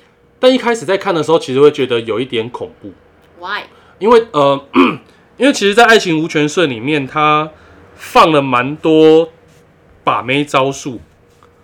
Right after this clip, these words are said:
Speaker 1: 然后在，在影片里面会看起来有点像鬼片。像它里面有一个结合了信仰跟科技。
Speaker 2: 信，你是说 <clears throat> 像校园传说那种吗？
Speaker 1: 对，它在，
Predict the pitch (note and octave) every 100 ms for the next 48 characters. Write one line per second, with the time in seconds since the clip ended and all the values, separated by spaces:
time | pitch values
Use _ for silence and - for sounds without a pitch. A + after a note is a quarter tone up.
0 | _ _ - C3 E3+ E3+ - _ F3+ D#3
1 | D3 A#2+ G#2+ F3 A2+ C3 C#3+ D3+ - C#3
2 | A#2+ B2+ G#2 B2+ - F#2 - A2+ - _
3 | _ _ - G3+ F#3+ D#3 E3+ D3 - _
4 | C3 A#2 B2 B2 C3 A#2+ A2+ - B2 D3+
5 | C#3+ A#2 C3 B2 A2+ - A3 C#3+ G2+ F2+
6 | A#2+ - A#2+ A#2+ A#2 - _ _ _ _
7 | _ _ _ _ _ _ _ _ _ _
8 | - C#4+ G#3+ D#3 - F#3+ C#4 E4+ C#4 C4+
9 | C4 - F4 - C4+ A#3 C4+ G#3 E3+ C#3+
10 | D3 C#3+ C#3 - D3 D#3 D3 A2+ F2 D3
11 | B2+ G2+ - G#2+ -